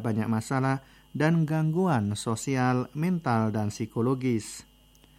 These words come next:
Komisaris Tinggi P B B untuk pengungsi, seperti dikutip oleh Associated Press, mengatakan, banyak pengungsi Muslim Rohingya yang terkena penyakit menular dan menderita gizi buruk.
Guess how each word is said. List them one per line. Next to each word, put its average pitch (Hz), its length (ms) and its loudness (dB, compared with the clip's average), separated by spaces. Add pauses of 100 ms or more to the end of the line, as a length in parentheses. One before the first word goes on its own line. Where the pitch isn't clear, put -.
(460)
Komisaris 156 560 2
Tinggi 127 400 2
P 131 160 2
B 127 160 4
B 131 160 6
untuk 117 320 0
pengungsi, 131 480 2
seperti 123 480 0
dikutip 127 560 0
oleh 123 240 2
Associated 117 800 -2
Press, 120 240 -2
mengatakan, 120 880 0 (600)
banyak 180 480 0
pengungsi 175 520 2
Muslim 160 440 2
Rohingya 156 480 2
yang 107 240 2
terkena 123 440 0
penyakit 123 440 -2
menular 143 480 0 (320)
dan 165 240 0
menderita 170 640 2
gizi 110 400 2
buruk. 123 320 0